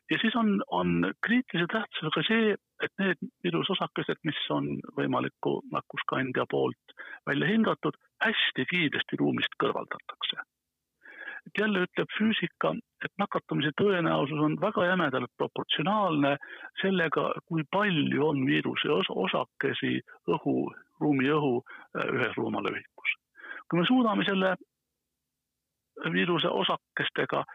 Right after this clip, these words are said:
veedetud õhu kiiresti ära tõmmata, siis teine inimene ei saa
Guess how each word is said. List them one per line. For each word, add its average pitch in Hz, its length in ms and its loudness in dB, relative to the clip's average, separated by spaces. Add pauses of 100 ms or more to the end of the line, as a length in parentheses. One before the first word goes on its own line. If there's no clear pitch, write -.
(240)
veedetud 165 540 0
õhu 147 260 0
kiiresti 196 400 0
ära 127 160 2
tõmmata, - 480 -4 (720)
siis - 180 -4
teine 202 320 2
inimene 123 460 2 (360)
ei 151 140 -2
saa 139 300 0